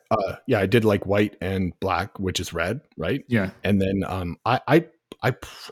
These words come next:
Speaker 1: like, I kinda went to more, like, probably s-, I don't know, fifty-five percent white and then
Speaker 2: Mm.
Speaker 1: forty-five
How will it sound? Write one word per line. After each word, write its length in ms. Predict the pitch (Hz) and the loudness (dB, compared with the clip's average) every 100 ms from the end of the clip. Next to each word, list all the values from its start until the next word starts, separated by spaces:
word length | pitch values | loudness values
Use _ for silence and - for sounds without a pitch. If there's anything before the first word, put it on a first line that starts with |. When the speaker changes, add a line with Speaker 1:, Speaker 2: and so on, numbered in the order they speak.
| - | -6
Speaker 1:
like, 160 | 107 101 | -4 -2
I 120 | 95 | -4
kinda 420 | - 120 113 120 | -4 0 6 6
went 260 | 120 117 117 | 8 4 4
to 100 | - | 4
more, 360 | 107 98 98 90 | 4 6 4 2
like, 240 | 95 - | -4 -4
probably 440 | 90 87 85 73 - - _ _ _ | -4 -2 -4 -6 -14 -20 _ _ _
s-, 460 | - - - - - - - | -10 -8 -6 -8 -10 -16 -10
I 100 | 82 | -8
don't 120 | 76 | -8
know, 100 | 73 76 | -10 -12
fifty-five 840 | - 110 - 104 - 82 80 92 | -2 0 0 -6 -4 -4 -2 -4
percent 440 | - - 104 98 - | -4 -4 -2 -4 -4
white 380 | 87 95 110 - _ _ - | -4 0 -2 -4 _ _ -8
and 220 | 95 87 | -4 -4
then 140 | 82 | -4
Speaker 2:
Mm. 80 | 98 | -2
Speaker 1:
forty-five 760 | 92 85 82 87 85 87 90 | -2 -2 -6 -6 -4 -4 -6